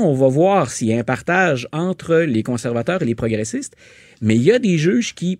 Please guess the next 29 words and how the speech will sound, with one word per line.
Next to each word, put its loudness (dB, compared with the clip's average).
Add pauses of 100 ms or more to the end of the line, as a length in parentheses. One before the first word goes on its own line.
(120)
personnellement, 2
sont -4
à 0
la 4
limite -2
de -2
ce -6
qu'on -2
pourrait -4
appeler -6
un -6
conflit -6
d'intérêts. -4 (580)
Par 2
exemple, 0
on -2
va 2
avoir 2
une 0
cause 0
dans -2
laquelle -2
on -2
va 0
déterminer -2
à -4
la -2
Cour -6
suprême, -2